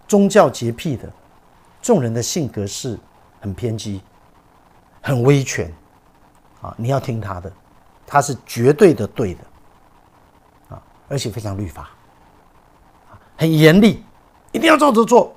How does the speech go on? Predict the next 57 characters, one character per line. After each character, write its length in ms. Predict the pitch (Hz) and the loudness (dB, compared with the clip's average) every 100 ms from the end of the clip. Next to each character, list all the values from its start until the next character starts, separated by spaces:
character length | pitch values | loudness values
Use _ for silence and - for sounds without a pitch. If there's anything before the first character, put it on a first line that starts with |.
| _ | _
一 100 | - | -2
定 80 | 294 | 4
要 80 | 320 | 4
考 160 | 220 | 6
一 80 | 302 | 4
百 120 | 269 | 6
分， 240 | 185 262 311 - _ _ _ _ _ _ _ _ _ _ _ | 4 2 -4 -14 _ _ _ _ _ _ _ _ _ _ _
不 80 | 269 | 2
可 120 | 285 | 2
以 60 | |
九 160 | 214 208 | 4 2
十 120 | 208 | 0
九， 220 | 214 180 - - _ _ _ _ _ _ _ _ _ | 0 0 0 -10 _ _ _ _ _ _ _ _ _
就 120 | - | -14
是 80 | 82 | -14
这 160 | 78 87 | -14 -18
样。 80 | 85 _ _ _ _ _ | -20 _ _ _ _ _
你 100 | 147 | -10
说 120 | 139 | -4
他 120 | 190 185 | 0 2
有 60 | |
没 80 | 151 | 2
有 80 | 160 | 0
错？ 280 | - 151 - _ _ _ _ _ | 0 -2 -4 _ _ _ _ _
他 120 | 208 | 2
也 60 | 180 | 2
不 140 | 147 | 0
说 160 | 147 160 | -6 -8
是 100 | 180 | -10
错， 300 | - 185 - _ _ _ _ _ _ _ | -8 -8 -8 _ _ _ _ _ _ _
可 80 | 123 | -10
是 80 | |
他 80 | 120 | -8
就 120 | 135 | -8
是 220 | 127 127 101 _ _ _ _ _ _ _ _ _ _ _ | -8 -8 -10 _ _ _ _ _ _ _ _ _ _ _
非 260 | - 254 254 | -2 -2 -2
常 240 | - 120 | -6 -8
非 100 | 165 | -8
常 240 | 160 117 | -10 -6
律 120 | 160 156 | -4 -4
法 180 | 87 | -6
主 220 | 82 71 67 | -14 -16 -16
义， 100 | 85 _ _ _ _ _ _ _ _ _ | -18 _ _ _ _ _ _ _ _ _
啊， 80 | - | -20
非 140 | 107 196 | -6 -4
常 160 | 151 | -2
教 160 | 127 147 | -4 -6
条。 220 | 107 - - _ _ _ _ _ _ _ _ _ _ | -6 -14 -20 _ _ _ _ _ _ _ _ _ _
耶 140 | 156 139 | -4 -2
和 60 | |
华 140 | 113 107 | -2 -4
见 180 | 139 | -6
证 140 | 113 104 | -6 -8
人 100 | 95 | -8
的 100 | 90 | -10
特 160 | - 101 | -10 -12
色 180 | 101 | -12